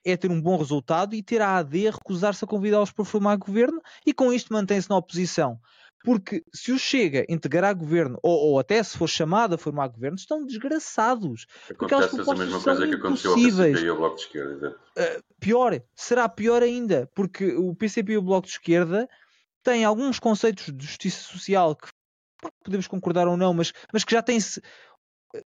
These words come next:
Speaker 1: aqu-, aquel-, aquelas medidas socialistas, algumas delas já são aplicadas em Portugal há algum tempo. As propostas do Chega simplesmente não,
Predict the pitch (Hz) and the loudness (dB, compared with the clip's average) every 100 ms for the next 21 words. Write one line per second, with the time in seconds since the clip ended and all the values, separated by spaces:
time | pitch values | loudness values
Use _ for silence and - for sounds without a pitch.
0 | - - 180 170 175 - 233 202 180 214 | -20 -6 -4 -2 -4 2 4 4 2 2
1 | 208 185 180 196 - 180 190 190 165 165 | 2 2 2 0 0 0 2 2 2 2
2 | 165 165 156 180 151 165 160 196 175 160 | 2 0 2 2 2 2 0 0 0 -2
3 | 151 156 135 143 - 143 139 131 127 127 | 0 0 -2 -8 -6 0 2 2 0 -8
4 | 123 113 117 190 _ _ - 285 226 160 | -8 -10 -10 -18 _ _ -2 -2 -2 0
5 | 165 - 139 120 110 127 160 196 285 185 | -2 -2 -8 -8 -8 -4 -4 -4 -4 -4
6 | 131 139 - 190 226 | -2 -4 -2 -4 -4